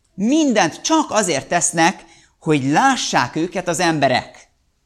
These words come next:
Tehát ez nem, ez a fajta alázatoskodás, vagy ez a fajta jó hívőség, ez nem az Istennel való személyes kapcsolatról szól.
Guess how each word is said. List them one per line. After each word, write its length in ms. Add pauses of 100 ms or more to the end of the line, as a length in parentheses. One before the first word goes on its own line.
(420)
Tehát 220
ez 160
nem, 600 (300)
ez 180
a 80
fajta 380
alázatoskodás, 1400
vagy 120
ez 120
a 60
fajta 720 (640)
jó 320
hívőség, 960 (280)
ez 220
nem 460
az 160
Istennel 580
való 220
személyes 540
kapcsolatról 720
szól. 580